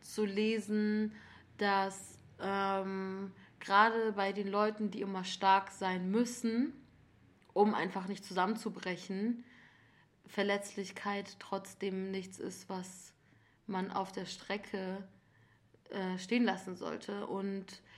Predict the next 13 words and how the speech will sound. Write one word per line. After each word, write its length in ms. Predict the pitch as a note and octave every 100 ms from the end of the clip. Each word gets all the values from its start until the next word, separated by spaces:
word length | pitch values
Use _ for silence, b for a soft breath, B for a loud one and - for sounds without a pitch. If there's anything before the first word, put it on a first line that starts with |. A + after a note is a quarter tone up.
| B B B B - _ - -
doch 400 | G3+ G#3+ G#3+ -
ist 180 | G#3 G#3
es 160 | G#3 -
jetzt 300 | G3+ - -
so, 200 | G3+ G3
dass 280 | F#3+ F#3
es 240 | F#3 F3+ -
so 380 | F#3 F3+ F3+ -
ein 140 | F#3
überstrapazierter 1000 | - G3 F#3 - - F3+ F3+ F3 F3+ F3
Begriff 420 | F3 F3 B3 C#4 -
ist, 480 | A3 A#3 A3+ - -
der, 540 | F#3+ F#3 F#3 F#3+ F#3